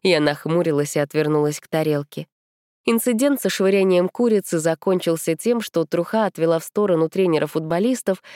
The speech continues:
и что-то ему долго внушала, а мы переглядывались с остальными спортсменами, понимая,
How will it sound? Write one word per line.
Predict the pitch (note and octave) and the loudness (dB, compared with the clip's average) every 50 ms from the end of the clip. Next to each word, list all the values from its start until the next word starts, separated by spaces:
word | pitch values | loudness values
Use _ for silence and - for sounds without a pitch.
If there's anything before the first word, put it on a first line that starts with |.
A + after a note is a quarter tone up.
| - - - | -20 -8 -2
и | A#3 A3 | 0 0
что-то | F#3+ - - - A3+ B3 A3+ - F#3+ | 0 0 -2 0 0 0 2 2 2
ему | F3+ F3 F3 E3+ | 2 2 2 0
долго | D#3+ F#3 F#3+ F#3+ F#3 F#3 G3 | 2 2 0 0 0 0 -2
внушала, | F#3+ G3+ A#3 B3 - - C#4 A#3+ F#3 D3 C#3+ D3 D3 _ _ _ _ - | 0 0 0 0 0 -2 -2 0 0 0 -2 -4 -8 _ _ _ _ -4
а | - F3+ | -2 0
мы | F#3 F#3 E3+ | 2 0 0
переглядывались | - D#3+ D#3 D#3+ D3+ D#3+ D#3+ E3+ F3 E3 D#3 C#3+ D3+ C#3+ D3 - | 0 0 -2 -2 0 0 0 0 2 0 0 0 0 0 -2 -4
с | - | -4
остальными | D#3+ D3+ - - D#3 D#3+ D#3+ D#3+ D#3 D3+ | -8 -6 -2 -2 -2 0 0 2 2 0
спортсменами, | D3+ - - D#3 D#3 D#3+ - - F#3+ G3+ G3+ F#3+ E3+ D3+ D#3 D#3 | 0 -2 -4 -6 -6 -4 -4 -2 0 0 2 2 2 2 2 0
понимая, | D3+ - E3 D#3+ D#3+ E3 F3 F#3+ G#3 A3 F#3+ E3 E3 | 0 0 -2 0 0 2 2 2 2 2 0 -2 -4